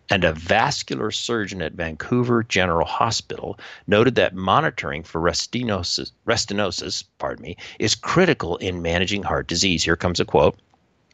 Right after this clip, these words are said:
from him. He says, "X-rays such as C T or diagnostic angiograms, which are the standard tools for diagnosis, can be impractical or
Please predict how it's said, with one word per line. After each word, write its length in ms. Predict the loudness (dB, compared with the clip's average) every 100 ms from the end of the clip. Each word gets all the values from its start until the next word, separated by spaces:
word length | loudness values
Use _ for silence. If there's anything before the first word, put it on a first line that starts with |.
| -10 -8
from 200 | -4 -2
him. 160 | -2 0
He 100 | 2
says, 340 | 4 4 0 -6 -10 -10 -4 0
"X-rays 720 | 2 0 -2 -6 -8 -10 -10 -12 -18 -6
such 340 | 0 0 0
as 160 | -2 -2
C 300 | -2 -2 -6
T 440 | -6 -4 -4 -4 -4
or 140 | -4
diagnostic 960 | 0 2 2 2 -2 -6 -4 -4 -4 -6 -6
angiograms, 1080 | 0 0 0 -6 -8 -10 -12 -10 -8 -6 -6 -8 -20 _ 2
which 280 | 4 2 2
are 180 | 4 4
the 100 | 2
standard 640 | -2 -2 -2 -2 -2 -4
tools 320 | -4 -2 -2 -2
for 120 | 0
diagnosis, 760 | 4 4 2 0 0 -2 -4
can 260 | -6 -2 0
be 240 | 0 0
impractical 920 | -2 -2 -2 0 0 -2 -8 -8 -8 -6
or 220 | 2 4